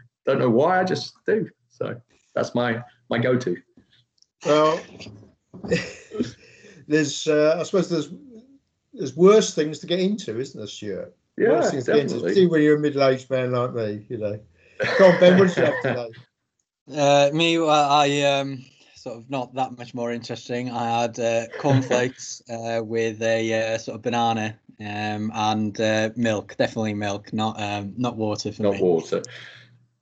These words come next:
Speaker 2: Oh, well,
Speaker 1: Uh,
Speaker 2: we're all, I mean, mine today is, uh, I had a pretty heavy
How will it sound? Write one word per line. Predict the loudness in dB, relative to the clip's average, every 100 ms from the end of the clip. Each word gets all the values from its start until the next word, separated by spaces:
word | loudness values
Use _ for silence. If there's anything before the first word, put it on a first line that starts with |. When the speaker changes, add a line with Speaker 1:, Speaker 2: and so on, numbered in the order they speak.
| _ _ _ -8
Speaker 2:
Oh, | -2
well, | 0
Speaker 1:
Uh, | 2
Speaker 2:
we're | 2 2
all, | 0 -4 -12 _ _ _ -8
I | -6
mean, | 0
mine | 2 2 0 -6
today | -14 -10 -8 -8 -10
is, | -12 -16 -20 _ -16 -10
uh, | -8 -8 -10
I | -6 -6
had | -6
a | -8 -12
pretty | -8 -4 -2
heavy | -2 -4